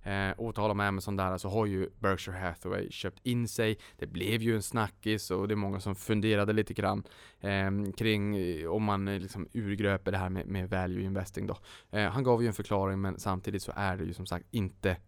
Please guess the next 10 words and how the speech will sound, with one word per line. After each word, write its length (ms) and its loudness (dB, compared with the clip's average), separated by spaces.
Buffett 340 -4
själv 400 0
som 200 -8
tog 240 -6
beslutet 720 -6
om 300 -4
att 160 -10
investera 500 -10
i 240 -12
Amazon. 420 0